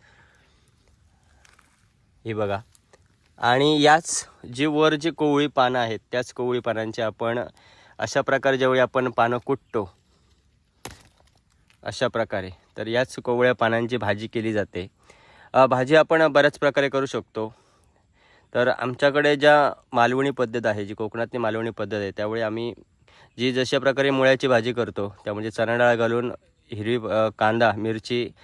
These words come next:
आणि चणा डाळ घालून अशा प्रकारची आपण पालेभाजी करतो. आणि रानभाजी असल्यामुळे मी प्रत्येक वेळी सांगतो, ज्या ज्या वेळी रानभाजी आपण खातो,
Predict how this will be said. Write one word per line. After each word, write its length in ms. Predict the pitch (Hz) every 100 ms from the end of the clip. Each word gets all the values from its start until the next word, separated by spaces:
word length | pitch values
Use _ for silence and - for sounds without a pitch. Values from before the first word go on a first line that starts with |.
| - - -
आणि 120 | 110
चणा 200 | 123 123
डाळ 200 | 127 127
घालून 260 | 123 120
अशा 220 | 120 117 120
प्रकारची 400 | 117 117 113 117
आपण 320 | 110 117 113
पालेभाजी 480 | 107 107 110 107 110
करतो. 440 | 107 - 92 87 - - - -
आणि 380 | 113 131 147 156
रानभाजी 520 | 143 156 185 185 185
असल्यामुळे 640 | 175 180 180 180 185 190 - _ _ _ -
मी 160 | 147
प्रत्येक 520 | 170 151 151 - 190 180
वेळी 160 | 175
सांगतो, 400 | 151 120 113 123 - 123
ज्या 160 | 131
ज्या 140 | 139 156
वेळी 340 | 160 165 165
रानभाजी 380 | 156 147 143 139
आपण 260 | 135 139 127
खातो, 420 | 127 - 110